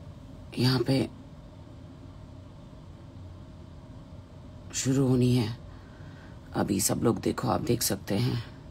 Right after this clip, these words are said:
देखो सब लोग जो भी है, अपने अपने दुआ कबूल करो, प्रे करो। देखो, मैं आप सबको, आपकी बहन, आप सबको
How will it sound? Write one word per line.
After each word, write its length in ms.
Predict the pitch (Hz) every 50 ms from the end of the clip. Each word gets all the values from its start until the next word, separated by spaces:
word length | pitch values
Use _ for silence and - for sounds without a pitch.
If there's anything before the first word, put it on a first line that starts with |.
| - - - - - - - - - - - - - -
देखो 320 | - - 120 117 - 143 135 123 - - - - - -
सब 200 | - 139 123 131
लोग 280 | 139 135 - - - - - - - - - - - - - - -
जो 320 | - - - 160 165 170 170
भी 160 | 160 170 143
है, 180 | 131 139 - - - - - - - - - - - - - - - - - - - - - - - - - - - - - - - - - - - - - - - - - - - - - - - 90 90 - - - - - - - - - - - - - - - -
अपने 280 | 147 143 - - 165 160
अपने 220 | 135 - - 156
दुआ 300 | 147 151 147 139 135 139 139
कबूल 380 | - - 131 123 151 143 139
करो, 260 | 135 - 139 123 117 113 120 - - - - - - - - - - - - - - - - - -
प्रे 220 | - 143 143 147 147
करो। 280 | - 151 135 127 131
देखो, 280 | 123 120 120 120 165 175
मैं 160 | 175 156 160
आप 160 | 156 143 -
सबको, 440 | - - 165 151 - - - 165 147 - - - - - - - - - - - -
आपकी 320 | - 147 143 - - 151
बहन, 400 | 143 143 135 135 143 143 147 143 127 - - - - - - - - - - - - - - - - -
आप 200 | 139 147 147 147
सबको 960 | - - - - - - - - - - 170 160 165 151 147 - 151 151